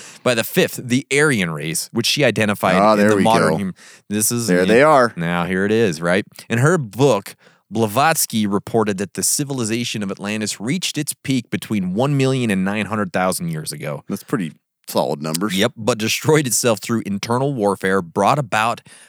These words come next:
Speaker 1: by the dangerous use of psychic and supernatural powers of the inhabitants.
Speaker 2: But yet Germany wanted that.
Speaker 1: Yeah.
Speaker 2: The, well, the Nazis, sorry. Not Germany.
Speaker 1: The Na-, the Nazis.
Speaker 2: The Nazis wanted this.
Speaker 1: So they were, they were doing real well until they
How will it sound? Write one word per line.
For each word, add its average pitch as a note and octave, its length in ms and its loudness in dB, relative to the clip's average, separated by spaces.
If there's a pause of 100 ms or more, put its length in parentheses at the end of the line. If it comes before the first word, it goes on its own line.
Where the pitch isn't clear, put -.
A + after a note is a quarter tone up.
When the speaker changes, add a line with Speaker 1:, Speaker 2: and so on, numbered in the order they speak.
Speaker 1:
by G2+ 100 0
the F#2 100 -4
dangerous B2+ 680 -4
use G2+ 300 -4
of D#2+ 100 -8
psychic - 720 -4
and E2+ 140 -6
supernatural G2+ 840 -6
powers - 720 -10 (340)
of D#2+ 200 -8
the E2+ 100 -6
inhabitants. - 840 -10 (260)
Speaker 2:
But G2 140 0
yet G#2+ 240 0 (460)
Germany F#2 380 0
wanted D#2+ 460 -6
that. A#1 200 -6
Speaker 1:
Yeah. D2+ 260 -2
Speaker 2:
The, G#2 140 2
well, F#2+ 140 0
the D#2 60 -8
Nazis, F2 440 -4
sorry. C#2 360 -4
Not G#2 220 -2
Germany. G#2 340 0
Speaker 1:
The F2+ 40 -2
Na-, F2+ 140 -2
the E2 140 -8
Nazis. D#2+ 460 -6
Speaker 2:
The E2+ 60 -4
Nazis D#2 280 -8
wanted D#2 280 -8
this. - 240 -16
Speaker 1:
So C#3 160 0
they B2 160 2
were, D3+ 260 0 (100)
they A#2 240 -6
were D3+ 80 -4
doing D#3+ 220 0
real D#3 180 2
well A2+ 360 2
until F#2 260 -6
they G2 160 -2